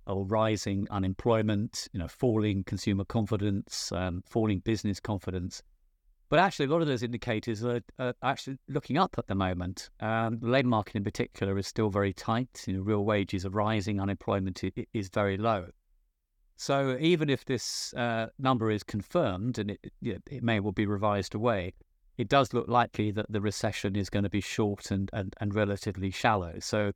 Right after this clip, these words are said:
um, I wouldn't panic too much simply because of these numbers. But it does illustrate a, a, a bigger problem, which is that we have had, you know, next to no growth now for pretty much two decades. Um, if you look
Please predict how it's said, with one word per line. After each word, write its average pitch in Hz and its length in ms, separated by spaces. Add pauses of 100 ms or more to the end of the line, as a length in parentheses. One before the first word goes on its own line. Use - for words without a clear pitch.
(400)
um, 113 360 (120)
I 123 60
wouldn't 160 280
panic 127 320
too 113 140
much - 400 (320)
simply 107 320
because - 260
of 98 80
these 107 240
numbers. 98 480 (800)
But 139 100
it 147 100
does 170 200
illustrate 151 560
a, 123 120 (100)
a, 123 200
a 120 60
bigger 135 340
problem, 92 480
which 104 240
is 110 200
that 104 140
we 117 140
have 123 220
had, 107 420
you 104 100
know, 90 60
next 104 280
to 110 100
no 107 260
growth 104 400
now 98 260
for 101 380 (540)
pretty 110 180
much 101 240
two 110 240
decades. 85 720 (420)
Um, 117 240
if 151 220
you 135 60
look 170 220